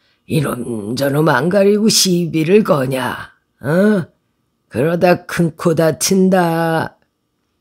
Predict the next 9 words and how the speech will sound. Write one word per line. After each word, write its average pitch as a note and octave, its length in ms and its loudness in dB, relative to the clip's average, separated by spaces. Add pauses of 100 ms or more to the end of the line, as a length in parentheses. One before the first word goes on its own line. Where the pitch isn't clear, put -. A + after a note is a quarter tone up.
(920)
"내가 A3+ 420 4
코를 C4+ 360 -2
다치든 A#3+ 580 2
말든 G#3+ 640 0
네가 A3 360 2
무슨 D4 400 0
상관이야? A3+ 1000 2 (200)
노숙자 B3+ 800 2
주제." B3+ 580 0